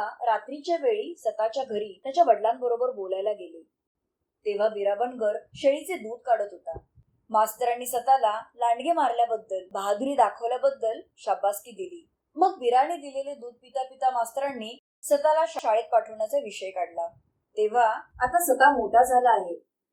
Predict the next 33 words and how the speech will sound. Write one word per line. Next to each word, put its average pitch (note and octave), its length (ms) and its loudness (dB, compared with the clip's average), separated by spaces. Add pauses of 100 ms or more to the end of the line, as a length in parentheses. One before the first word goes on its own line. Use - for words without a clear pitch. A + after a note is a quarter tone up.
(120)
लांडग्याला A3 500 6
त्याने B3+ 180 4
एकट्याने A#3+ 420 4
मारले, B3 440 2 (480)
आता B3+ 200 2
तो C4+ 160 2
काही C4+ 240 2
पोर B3+ 280 6
राहिलेला C4+ 440 0
नाही, A3 480 -10
त्यामुळे D#4+ 440 2
आता - 420 -4
मी F4 80 -12
त्याला C#4+ 260 -2
शाळेत A3+ 320 -4
पाठवणार A#3+ 420 -4
नाहीये. F#3+ 400 -12 (480)
तो F#4 40 -2
आता F4 280 4
मेंढ्यांच्या C4+ 520 -4
मागे G3+ 280 -4
जाईल, F#3 320 -8 (520)
मला A3 260 4
सुद्धा A#3+ 300 -4
त्याची C4 260 0
मदत A3 360 -2
होईल," F3+ 240 -12 (400)
असे G#3+ 220 -4
बिरा A3 280 2
म्हणाला. E3 400 -8 (920)
मास्तरांनी C4+ 640 -2
बिराला A3 380 0
समजवण्याचा A#3+ 760 -4